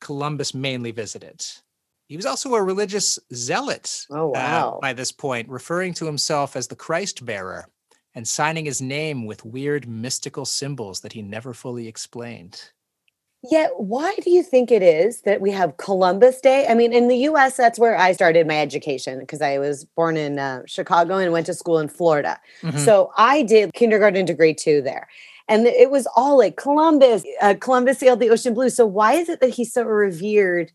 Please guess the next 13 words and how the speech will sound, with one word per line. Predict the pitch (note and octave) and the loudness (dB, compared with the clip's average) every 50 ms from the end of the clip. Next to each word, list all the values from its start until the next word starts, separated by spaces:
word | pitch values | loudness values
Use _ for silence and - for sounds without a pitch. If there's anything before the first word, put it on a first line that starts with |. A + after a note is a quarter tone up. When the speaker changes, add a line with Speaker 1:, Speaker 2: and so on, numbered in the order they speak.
| _ _ _ _ _ | _ _ _ _ _
Speaker 2:
even | - A#3 C4 C4 C#4+ D4+ C#4 C4 | -4 -2 -2 0 0 0 2 4
though | B3+ B3 | 4 4
we | B3 B3+ A#3+ | 4 4 4
know | A3 G#3 G#3+ A3 B3+ F4 G4+ | 6 6 6 6 6 6 6
all | - A#3 - - | 4 4 4 2
of | - A2+ A#2 - | -2 -6 -8 -8
this? | - - - - - - - _ _ _ _ - | -8 -8 -8 -10 -14 -20 -20 _ _ _ _ -4
Speaker 1:
I'll | D3 C#3+ | -4 -2
tell | - - F3+ F#3 F#3 | 2 4 4 4 4
ya. | D#3 A#2 F2 - _ | 2 0 -4 -8 _
First | _ - - F#3 A3 A3 - | _ -6 -2 -2 -2 0 -2
of | A3+ E3 | -2 0
all, | D3+ B2+ A#2 A#2 A#2+ - | 0 0 0 -2 -6 -10